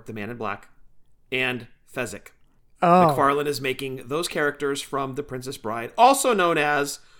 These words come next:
Speaker 1: Lady, Andre the Giant, and two dudes with swords. <laughs> Moving on.
Speaker 2: <laughs> I didn't know what their names were. <laughs>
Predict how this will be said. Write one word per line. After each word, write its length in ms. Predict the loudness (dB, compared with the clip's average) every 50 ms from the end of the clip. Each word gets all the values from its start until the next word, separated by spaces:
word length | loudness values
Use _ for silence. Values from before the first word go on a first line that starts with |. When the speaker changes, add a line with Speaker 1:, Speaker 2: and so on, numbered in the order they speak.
| -20 _ _ -16 -6 2
Speaker 1:
Lady, 540 | 4 6 6 6 4 0 -2 -4 -6 -8 -6 -2
Andre 300 | 0 0 2 2 0 0
the 100 | 0 -2
Giant, 340 | 0 0 0 0 0 -2
and 120 | -6 -8 -6
two 180 | -4 -2 -2
dudes 300 | 0 0 0 -2 -2 -4
with 120 | -6 -8 -8
swords. 460 | -8 -10 -8 -6 -6 -4 0 2 2 2 2 0 -6 -8 -8 -10 -12 -12 -14 -14 -14 -16 -10 -2 0
<laughs> 1000 | 2 2 2 0 -2 -4 -4 -4 -4 _ -10 -20 -20 -20 -20 -20 _ -20 -20 -10 -4
Moving 340 | -2 -2 0 0 0 0 0
on. 360 | 0 0 0 0 -2 -6 -8 _ _ -20 -8 -2 -2
Speaker 2:
<laughs> 300 | -2 0 0 -2 -2 0
I 120 | 2 2
didn't 200 | 2 2 2 2 2
know 100 | 4 4
what 120 | 4 4
their 160 | 4 2 2
names 360 | 0 -2 -4 -4 -4 -4 -2
were. 260 | 0 0 2 2 2 2
<laughs> 60 | 0